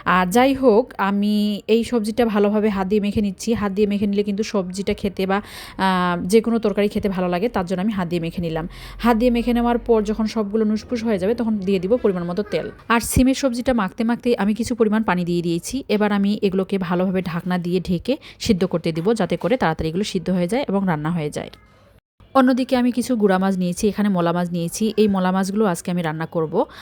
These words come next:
আপনাদেরকে দেখিয়ে দিলাম। আর নিয়ে নিয়েছি কলমি শাক। কলমি শাকটাও আমি আজকে রান্না করব। এই সবগুলো উপকরণ ভালোভাবে ধুয়ে পরিষ্কার করে নিচ্ছি। সবগুলো উপকরণ ধুয়ে নিয়েছি। এই,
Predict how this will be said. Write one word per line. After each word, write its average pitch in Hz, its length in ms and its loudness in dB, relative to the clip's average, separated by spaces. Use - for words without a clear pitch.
আপনাদেরকে 202 420 2
দেখিয়ে 185 280 -2
দিলাম। 180 300 -2
আর 196 160 2
নিয়ে 190 180 0
নিয়েছি 180 360 0
কলমি 175 300 -2
শাক। 233 200 -4
কলমি 214 220 2
শাকটাও 214 320 -4
আমি 170 200 -2
আজকে 165 220 -6
রান্না 151 220 -6
করব। - 320 -10
এই 269 100 6
সবগুলো 269 420 2
উপকরণ 247 320 2
ভালোভাবে 202 360 2
ধুয়ে 202 180 0
পরিষ্কার 165 340 -4
করে 160 120 -4
নিচ্ছি। - 360 -12
সবগুলো 254 400 4
উপকরণ 240 300 2
ধুয়ে 233 180 4
নিয়েছি। 196 400 -4
এই, 226 200 2